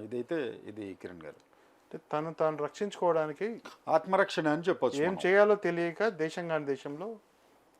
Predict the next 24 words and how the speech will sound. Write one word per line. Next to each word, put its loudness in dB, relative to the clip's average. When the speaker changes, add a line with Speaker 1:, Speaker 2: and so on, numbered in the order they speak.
Speaker 2:
తను -2
చేసింది. -2
Speaker 1:
కాబట్టి 6
Speaker 2:
తను 2
చేసింది 2
పది 4
పర్సెంట్ -2
తప్పైనా -4
నైంటీ -6
పర్సెంట్ -6
కాదు. 0
Speaker 1:
కాదు. -18
Speaker 2:
విధి -4
లేని 2
పరిస్థితుల్లో -2
చేసింది. -2
Speaker 1:
అందుకనే 2
ఎక్కువ 0
మంది -2
మన 0
ఇండియన్స్ 0
నిమిషప్రియకి 2
అండగా 8
ఉన్నారు. 4